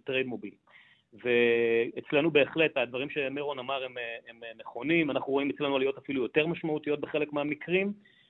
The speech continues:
אה, יש כלי רכב שממש קשה להשיג אותם. אנחנו יודעים למדוד את זה באמצעות, אה, ימי מלאי ממוצעים, זאת אומרת, כמה ימי מלאי הרכב יושב אצלי ב-, במלאי, ואז זה גם מעיד על שכירות הרכב,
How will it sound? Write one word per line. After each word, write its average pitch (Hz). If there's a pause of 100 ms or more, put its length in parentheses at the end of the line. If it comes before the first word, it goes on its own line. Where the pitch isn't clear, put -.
(260)
אה, 131 (120)
יש 143
כלי 151
רכב 147
שממש 135
קשה 151
להשיג 151
אותם. 208 (520)
אנחנו 139
יודעים 156
למדוד 165
את 175
זה 151
באמצעות, 139
אה, 139
ימי 135
מלאי 143
ממוצעים, 190 (180)
זאת -
אומרת, 135
כמה 160
ימי 147
מלאי 143
הרכב 135
יושב 127
אצלי 139
ב-, 117
במלאי, 127 (500)
ואז 135
זה 151
גם 139
מעיד 139
על 123 (140)
שכירות 135
הרכב, 185